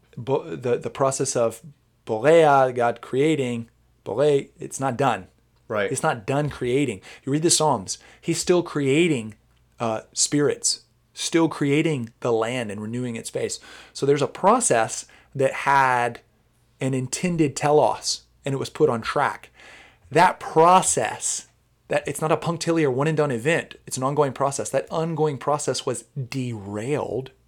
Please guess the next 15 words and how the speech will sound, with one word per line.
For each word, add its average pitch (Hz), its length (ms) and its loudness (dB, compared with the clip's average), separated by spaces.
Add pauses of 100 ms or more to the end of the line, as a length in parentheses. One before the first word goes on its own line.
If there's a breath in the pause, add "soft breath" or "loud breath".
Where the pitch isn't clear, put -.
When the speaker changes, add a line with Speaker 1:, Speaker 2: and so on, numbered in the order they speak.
(280 loud breath)
Speaker 2:
Mm-hmm. 104 220 -10
Speaker 1:
perverted. 123 600 -2
And 113 100 -6
if 117 120 -8
you - 40 -16
could - 120 -8
imagine 117 680 -4
through, 120 120 -10
like, 110 180 -6
a 101 80 -8
computer 143 480 -6
virus, 107 380 -2 (400 loud breath)
a 120 80 -6
cyclical 151 500 -2
loop, 135 280 -4